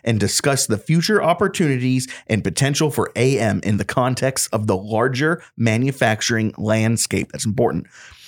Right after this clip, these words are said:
New episodes are published every other week. Subscribe now on Apple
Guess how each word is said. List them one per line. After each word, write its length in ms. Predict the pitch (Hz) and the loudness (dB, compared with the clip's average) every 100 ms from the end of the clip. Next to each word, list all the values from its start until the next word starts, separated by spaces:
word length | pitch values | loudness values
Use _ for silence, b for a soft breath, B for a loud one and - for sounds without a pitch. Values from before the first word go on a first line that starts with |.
| B - | B -4
New 440 | 147 175 233 254 - | 0 2 4 2 2
episodes 580 | 180 185 - 190 190 - | 2 0 2 4 4 2
are 140 | 127 | -2
published 440 | - 160 151 156 - | 2 2 4 0 0
every 280 | 156 160 | 0 2
other 220 | 156 160 143 | 2 2 0
week. 360 | 131 117 - B | 0 -2 -4 B
Subscribe 640 | - - 107 - 151 147 131 | -2 0 0 0 4 4 2
now 280 | 131 139 127 | 0 2 2
on 160 | 107 - | 0 0
Apple 480 | 147 165 202 208 | -2 2 2 2